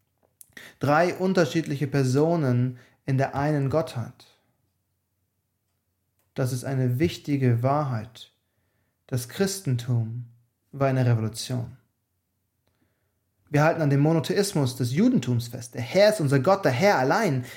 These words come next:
Wir verwerfen aber gleichzeitig den Polytheismus des Römischen Reiches. Denn damals glaubte man an viele Götter. Stattdessen bekennen wir, verehr-, wir verehren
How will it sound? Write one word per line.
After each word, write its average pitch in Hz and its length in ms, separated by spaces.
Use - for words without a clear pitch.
Wir 156 420
verwerfen 170 440
aber 135 200
gleichzeitig 156 1040
den 143 220
Polytheismus 160 880
des - 180
Römischen 165 340
Reiches. 220 580
Denn 151 140
damals 180 640
glaubte 185 340
man 185 140
an 185 140
viele 285 340
Götter. - 380
Stattdessen 190 520
bekennen 160 440
wir, 180 560
verehr-, 156 360
wir 170 140
verehren 160 720